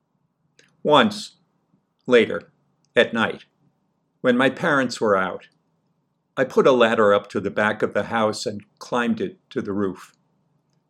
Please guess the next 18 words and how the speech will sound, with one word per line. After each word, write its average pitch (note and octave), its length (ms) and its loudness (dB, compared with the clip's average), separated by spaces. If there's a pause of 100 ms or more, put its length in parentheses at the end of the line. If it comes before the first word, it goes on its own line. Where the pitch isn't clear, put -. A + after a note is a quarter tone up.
I C3 140 0
walked D#3+ 500 2 (340)
to D#3 100 -2
the C3 120 0
center C3 440 0
of G2 100 0
the G2+ 80 -2
roof G2+ 320 -4
and G#2 160 -4
stood - 460 -6
where B2 200 0
the A2+ 120 0
hole A#2 460 -2
had A2+ 300 -8
been, G2+ 380 -4 (920)
on B2 220 2
my B2 140 0
toes, G2 680 -6